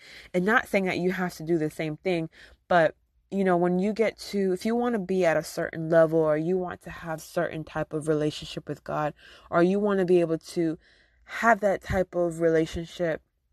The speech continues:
where you're able to have revelations, or you wanna invite God to be, you know, like, um, I, uh, her, I'm drawing a blank right now. There's another podcast called,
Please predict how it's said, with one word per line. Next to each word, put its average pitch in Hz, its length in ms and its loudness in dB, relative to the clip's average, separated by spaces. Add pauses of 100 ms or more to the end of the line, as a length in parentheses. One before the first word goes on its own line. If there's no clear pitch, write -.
(560)
where 190 120 2
you're 190 240 2
able 175 260 2
to - 120 -8
have 165 340 -4 (320)
revelations, 170 760 2
or 170 280 -2 (260)
you 185 160 -2
wanna 185 280 2
invite 156 560 -4
God 156 280 -4
to 165 120 0
be, 165 360 -2
you 165 80 -4
know, 151 320 -6 (200)
like, 160 300 -4
um, 151 440 -10 (920)
I, 175 280 -4
uh, 175 140 2
her, 165 280 -2
I'm 160 180 -2 (140)
drawing 165 320 2
a 156 40 0
blank 156 260 -2
right - 180 -2
now. 151 340 0 (100)
There's 165 240 4
another 185 260 4
podcast 185 640 0
called, 156 340 -2